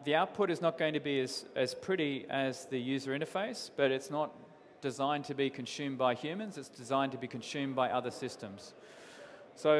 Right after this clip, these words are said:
if you look at what's going to happen here, I've got the path through the network, and this is essentially a whole link of those, a whole list of those, um, those links. And then I'm going to collect that path information,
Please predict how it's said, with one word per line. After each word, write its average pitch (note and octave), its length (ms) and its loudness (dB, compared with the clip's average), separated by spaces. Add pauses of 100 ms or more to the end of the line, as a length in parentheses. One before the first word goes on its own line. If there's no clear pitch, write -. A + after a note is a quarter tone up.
(280)
if - 120 -8
you D#3+ 100 2
look F#3+ 160 4
at E3+ 180 2
what's D#3 200 0
going D#3 160 2
to D3 80 2
happen F3 340 2
here, D#3+ 440 4 (380)
I've - 220 2
got E3+ 240 8
the D#3 140 4
path F3+ 680 2
through E3+ 200 0
the E3+ 80 0
network, F#3 560 4 (540)
and C#3 120 2
this D#3 160 0
is D#3 120 -4
essentially D#3 480 0
a C#3 40 6
whole D3 240 4
link D3 220 0
of C#3 100 0
those, C3+ 520 4
a C3 100 4
whole C#3+ 200 4
list D3+ 260 2
of D3 100 -4
those, C3 500 0
um, B2 380 -2 (720)
those B2 200 2
links. A3 500 -4 (920)
And C#3 340 0
then D#3+ 140 0
I'm D3+ 160 2
going D#3+ 200 4
to D3+ 40 0
collect E3 460 2
that D#3+ 240 0
path E3 320 2
information, E3 760 -2